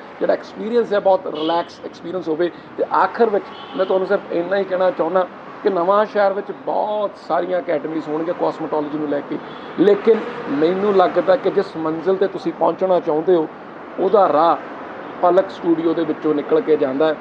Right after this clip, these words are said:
ਤਾਂ ਇੱਕ ਵਾਰ ਤੁਹਾਨੂੰ ਇੱਥੇ ਜ਼ਰੂਰ ਵਿਜ਼ਿਟ ਕਰਨਾ ਚਾਹੀਦਾ ਹੈ। ਔਰ ਹਾਲ ਦੀ ਘੜੀ ਇਹਨਾਂ ਨੇ ਫਿਫਟੀ ਪਰਸੈਂਟ ਡਿਸਕਾਊਂਟ ਜਿਹੜਾ ਆ ਵਿਸਾਖੀ ਤੱਕ ਦੇ ਦਿੱਤਾ ਹੈ। ਇੱਕ ਵਾਰੀ ਵਿਜ਼ਿਟ ਕਰ ਲਓ,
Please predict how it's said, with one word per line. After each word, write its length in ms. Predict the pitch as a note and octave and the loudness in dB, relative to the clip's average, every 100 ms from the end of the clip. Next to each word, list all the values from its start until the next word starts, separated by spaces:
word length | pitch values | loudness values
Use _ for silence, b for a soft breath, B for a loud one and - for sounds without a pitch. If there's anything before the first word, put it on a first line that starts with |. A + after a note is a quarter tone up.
| - | -6
ਤਾਂ 80 | - G#3 | -4 -4
ਇੱਕ 240 | G#3 A3+ | 0 4
ਵਾਰ 160 | G#3 G3 | 4 6
ਤੁਹਾਨੂੰ 240 | F#3+ F3+ | 4 2
ਇੱਥੇ 180 | F3 E3+ | 0 -2
ਜ਼ਰੂਰ 280 | D3 F3+ G3+ | 4 4 4
ਵਿਜ਼ਿਟ 240 | F3+ F3+ | 2 2
ਕਰਨਾ 320 | F#3 F3 F3+ | 2 2 2
ਚਾਹੀਦਾ 320 | F3+ F3+ G3 | 2 2 4
ਹੈ। 80 | G3+ - - - | 2 0 -12 0
ਔਰ 120 | D#3 D3+ | 0 4
ਹਾਲ 220 | D3+ F#3 | 4 4
ਦੀ 120 | G#3 A#3 | 2 0
ਘੜੀ 140 | F#3+ D3+ | -2 -2
ਇਹਨਾਂ 180 | F#3+ G#3 | -2 0
ਨੇ 160 | G3 G3 - - - - - | 0 -2 -6 -10 -10 -8 2
ਫਿਫਟੀ 520 | A#3 A3+ - - A#3 A3 - | 2 2 -2 -2 -2 0 2
ਪਰਸੈਂਟ 400 | G3 - G3+ F#3+ | 2 0 -2 -2
ਡਿਸਕਾਊਂਟ 600 | - - F#3 F3+ G3+ G3 | -6 -2 2 2 2 0
ਜਿਹੜਾ 280 | G3 G3 | 4 4
ਆ 40 | D#3+ | 4
ਵਿਸਾਖੀ 460 | D#3 - D#3 - | 0 -2 -2 -4
ਤੱਕ 220 | F#3+ F3 E3 | -6 -4 -4
ਦੇ 120 | D#3 | -4
ਦਿੱਤਾ 240 | E3 F#3+ | -2 0
ਹੈ। 80 | F#3 F3+ - - | 0 -2 -16 -4
ਇੱਕ 180 | G3 G#3 | -2 2
ਵਾਰੀ 140 | A#3 A#3+ | 2 4
ਵਿਜ਼ਿਟ 300 | G#3+ A3 A3 | 4 4 2
ਕਰ 220 | A3 F#3+ | 2 2
ਲਓ, 140 | A#3 | -2